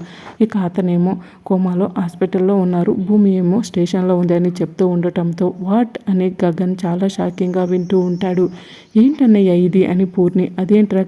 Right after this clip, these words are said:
గగన్, భూమిని అరెస్ట్ చేయడం ఏంటి? పక్కవారి ప్రాణాల కోసం తన ప్రాణాలను అడ్డువేసే భూమి తల్లి లాంటి దాన్ని భూమిని ఎవరైనా అరెస్ట్ చేస్తారా? తన ప్రాణాన్ని కూడా పక్క వాళ్ళ కోసం త్యాగం చేస్తుంది, అలాంటి భూమి తల్లిని అరెస్ట్ చేశారు, నమ్మను,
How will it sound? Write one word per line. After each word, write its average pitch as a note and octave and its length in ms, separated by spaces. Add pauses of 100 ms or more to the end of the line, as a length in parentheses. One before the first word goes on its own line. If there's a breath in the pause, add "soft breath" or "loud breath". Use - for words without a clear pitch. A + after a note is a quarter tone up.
గగన్, G3 300 (540 loud breath)
భూమిని A3 380 (100)
అరెస్ట్ G3 400
చేయడం F3+ 240
ఏంటి? F3 320 (160)
పక్కవారి G3 460
ప్రాణాల F#3+ 500
కోసం F#3+ 380
తన G#3 260
ప్రాణాలను F3+ 580 (100)
అడ్డువేసే F3+ 480
భూమి F#3 340
తల్లి F#3 320
లాంటి F#3 340
దాన్ని F#3+ 360 (400 loud breath)
భూమిని G#3+ 360
ఎవరైనా F#3+ 400
అరెస్ట్ G3 440
చేస్తారా? F#3 460 (400 loud breath)
తన G3+ 140
ప్రాణాన్ని G#3+ 520
కూడా G3+ 220
పక్క F#3+ 300
వాళ్ళ G3 240
కోసం F#3 340
త్యాగం F#3 440 (100)
చేస్తుంది, F#3+ 520
అలాంటి F#3+ 360
భూమి G3 360
తల్లిని F#3+ 500 (380 loud breath)
అరెస్ట్ A3 400
చేశారు, F#3+ 340
నమ్మను, G3 420